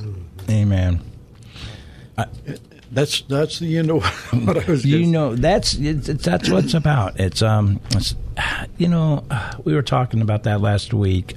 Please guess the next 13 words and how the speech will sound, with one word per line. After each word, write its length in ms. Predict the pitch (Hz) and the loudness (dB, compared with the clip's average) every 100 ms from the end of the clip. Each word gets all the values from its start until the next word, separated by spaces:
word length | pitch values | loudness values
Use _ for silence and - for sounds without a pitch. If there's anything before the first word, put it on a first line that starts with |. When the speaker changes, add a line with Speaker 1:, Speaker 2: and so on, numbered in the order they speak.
| - | -2
Speaker 1:
You 220 | 104 107 | 2 4
know, 160 | 107 104 | 4 4
I 180 | 101 107 | 4 2
always 220 | 107 101 | 2 0
said 200 | - 98 95 | 0 0 2
I 100 | 95 | 2
just 180 | 95 | 0
wanted 260 | 95 98 92 | 0 0 0
to 60 | 87 | -2
cross 340 | 101 101 - | 0 0 0
the 100 | 95 | -2
finish 280 | - 101 - | 0 2 0
line 300 | - 80 92 | -2 -4 -6